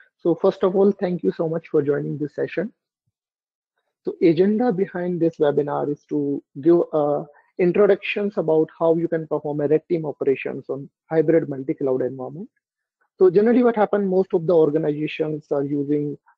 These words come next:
uh, multi-cloud as well as on-premises for their infrastructure, their applications, for their users and authentications and all these things. But for as red teamers,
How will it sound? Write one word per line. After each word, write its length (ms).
uh, 120
multi-cloud 920
as 180
well 140
as 160
on-premises 720
for 140
their 220
infrastructure, 680
their 160
applications, 800
for 140
their 240
users 600
and 80
authentications 800
and 100
all 120
these 200
things. 140
But 180
for 160
as 140
red 320
teamers, 440